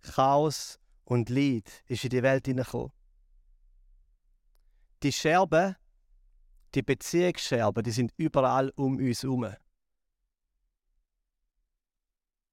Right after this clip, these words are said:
Und ich bin sicher, du kannst von vielen Scherben aus deinem eigenen Le-, Leben reden,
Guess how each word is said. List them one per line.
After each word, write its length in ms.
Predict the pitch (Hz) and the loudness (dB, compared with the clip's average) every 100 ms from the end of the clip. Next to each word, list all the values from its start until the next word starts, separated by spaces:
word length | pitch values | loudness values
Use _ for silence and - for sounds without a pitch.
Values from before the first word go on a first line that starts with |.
| _ _ _ _ _ _ _ _ _ _ _ _ _ _ _ _ _ - - | _ _ _ _ _ _ _ _ _ _ _ _ _ _ _ _ _ -20 -14
Und 100 | 117 | -8
ich 60 | 120 | -6
bin 80 | 123 | -4
sicher, 340 | - 147 156 | -2 -2 -2
du 100 | 147 | 0
kannst 240 | 156 143 | 0 0
von 120 | - 135 | -2 -2
vielen 280 | 165 156 | 0 0
Scherben 460 | 139 151 147 143 147 - _ | 0 0 2 2 2 -2 _
aus 140 | 127 - | -10 -4
deinem 160 | 127 | 2
eigenen 320 | 127 143 147 143 | 4 2 0 -2
Le-, 160 | 151 | -2
Leben 360 | 147 143 143 135 | 0 0 2 2
reden, 320 | 139 147 156 | 2 0 -4